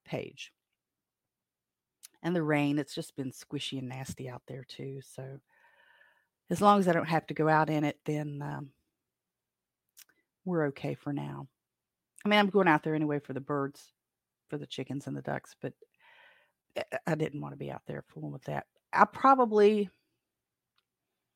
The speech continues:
as I'm working on all of this and thinking it through,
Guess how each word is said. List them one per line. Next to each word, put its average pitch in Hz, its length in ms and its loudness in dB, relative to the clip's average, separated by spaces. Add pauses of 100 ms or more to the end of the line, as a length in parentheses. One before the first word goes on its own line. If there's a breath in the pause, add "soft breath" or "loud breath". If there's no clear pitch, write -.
(640 soft breath)
as 185 160 10
I'm 190 220 8
working 190 360 4
on 165 200 4
all 160 200 2
of 156 100 -4
this 147 220 -2
and 151 100 -6
thinking 165 300 -2
it 151 140 -6
through, 165 240 -6